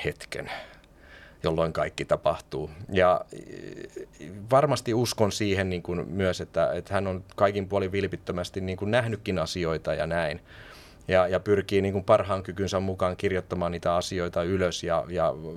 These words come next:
varoittamaan ja muistuttamaan, että meidän turva on Jumalassa.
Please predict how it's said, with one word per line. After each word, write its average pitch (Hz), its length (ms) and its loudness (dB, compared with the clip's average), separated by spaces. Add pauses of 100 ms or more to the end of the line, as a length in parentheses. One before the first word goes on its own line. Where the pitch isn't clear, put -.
varoittamaan 92 800 2
ja 85 100 -6
muistuttamaan, 85 800 -6
että 80 200 -6
meidän 87 220 -2
turva 87 300 0
on 85 120 0
Jumalassa. 82 600 -4